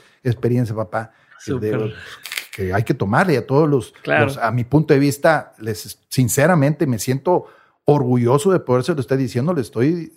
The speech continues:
Speaker 1: le estoy entregando carnita para mí, que, que qué bueno que la tuve y es donde me toca a mí darla ahora. Entonces,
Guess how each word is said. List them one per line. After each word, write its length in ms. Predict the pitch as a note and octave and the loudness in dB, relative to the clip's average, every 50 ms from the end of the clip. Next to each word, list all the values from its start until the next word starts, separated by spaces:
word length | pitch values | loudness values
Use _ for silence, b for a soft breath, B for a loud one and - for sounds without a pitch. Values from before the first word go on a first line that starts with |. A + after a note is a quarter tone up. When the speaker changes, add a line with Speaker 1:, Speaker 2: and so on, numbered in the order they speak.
| - A#2+ | -20 -14
Speaker 1:
le 120 | G#2+ G#2 | -14 -14
estoy 240 | F#2+ - - B2 D3 | -8 -2 0 0 0
entregando 720 | F#3 F3 - C#3+ B2 B2 C3+ D#3 E3+ E3+ E3+ E3 C3+ b b b b b b b b _ _ | 0 -2 -4 -4 -2 -2 -2 0 0 0 0 0 0 b b b b b b b b _ _
carnita 1200 | - C#3 B2+ A#2+ G#2+ A#2 C3 D3 D3 - - F3+ F3+ F3 E3 D3+ C3 A#2 A2+ - - - - - _ | 0 0 2 2 2 2 2 2 0 0 2 2 4 4 2 0 -2 -4 -8 -10 -12 -16 -16 -4 _
para 220 | - B2+ A2 G#2+ | 0 2 2 2
mí, 240 | A#2+ D#3 G3 A3 - | 2 2 2 2 0
que, 240 | - - B2 A2 - - _ _ _ _ _ _ _ _ _ _ _ _ _ _ _ _ _ _ | -2 -6 -8 -8 -10 -14 _ _ _ _ _ _ _ _ _ _ _ _ _ _ _ _ _ _
que 200 | - A#2+ - - | -4 -4 0 2
qué 120 | - E3+ | 2 2
bueno 400 | E3+ C#3 D3 D#3 F#3+ A3+ A3 - | 4 4 4 6 6 4 4 2
que 120 | - D3 C3 | 2 0 0
la 160 | A#2+ A2 - | 0 0 0
tuve 400 | - C3+ C3 B2+ C3+ C#3 C#3 - | 0 0 2 2 0 0 -4 -8
y 380 | - C3+ B2+ B2 B2 B2 - - | -4 0 0 0 0 0 -2 -4
es 120 | C3 B2 | -4 -2
donde 240 | A#2 D3+ D#3 D3 C#3+ | -2 -2 0 0 0
me 120 | C3 A#2 - | -2 -4 0
toca 320 | - E3+ F3+ F3+ F#3 D#3+ | 2 2 2 4 2 0
a 40 | C3 | 0
mí 120 | B2 A#2+ | 0 0
darla 300 | A2+ G#2+ G#2 G2+ G2 F#2 | -2 -2 -6 -8 -12 -16
ahora. 200 | F#2 F2+ F2+ F#2+ | -18 -20 -20 -20
Entonces, 460 | G2 G2 - A#2 A#2 - B2+ G#2+ B | -18 -6 -4 -4 -2 -2 -4 -6 B